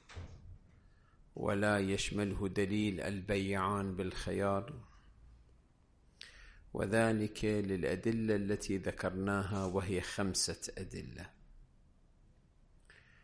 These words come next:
القسم الثاني من الوكلاء هو الوكيل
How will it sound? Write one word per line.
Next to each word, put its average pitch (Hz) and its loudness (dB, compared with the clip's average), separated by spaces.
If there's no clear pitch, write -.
القسم - 2
الثاني 123 6
من 113 4
الوكلاء 104 2
هو 101 0
الوكيل 104 2